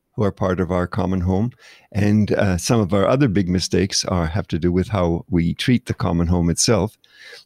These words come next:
And, uh, in fact, in our, uh, section, we're, uh, reflecting right now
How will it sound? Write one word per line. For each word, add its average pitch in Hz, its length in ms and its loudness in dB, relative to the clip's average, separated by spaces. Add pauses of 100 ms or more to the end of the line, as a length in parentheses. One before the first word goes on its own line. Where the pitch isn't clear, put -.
(160)
And, 101 480 2
uh, 95 300 2
in 95 100 2
fact, - 460 -4 (1000)
in 104 160 4
our, 92 480 4
uh, 87 300 2 (180)
section, 104 560 2
we're, 95 360 2 (440)
uh, 92 200 -4
reflecting 101 720 0
right 98 220 0
now 98 340 2